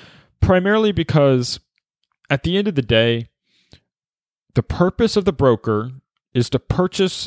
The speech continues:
the stocks or mutual funds that you wanna buy for you. They hold those, they hold those for you, and they're just facilitating the transaction.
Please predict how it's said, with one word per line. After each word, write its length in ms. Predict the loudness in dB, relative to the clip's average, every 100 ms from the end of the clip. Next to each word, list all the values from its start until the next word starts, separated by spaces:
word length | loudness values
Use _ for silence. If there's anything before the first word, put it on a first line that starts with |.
| -8
the 140 | -6
stocks 460 | -4 0 0 0 -4
or 60 | -4
mutual 320 | -4 0 0
funds 380 | 2 2 2 -2
that 140 | -4
you 140 | -2
wanna 160 | -2 -2
buy 260 | -4 -6 -8
for 280 | -10 -12 -12
you. 220 | -18 -20 _ -20 -6
They 120 | -2
hold 300 | 2 2 0
those, 300 | 0 0 -2 -10 _ _ -4
they 160 | 0
hold 360 | 0 0 0 2
those 240 | 2 0
for 200 | -2 -2
you, 300 | -2 -4 -6 -10 _ -20 -8 -2
and 140 | 2
they're 80 | 2
just 420 | 0 0 0 0
facilitating 720 | -6 -4 -2 -2 0 -2 0
the 80 | -2
transaction. 720 | -2 -2 -2 -2 -4 -4 -12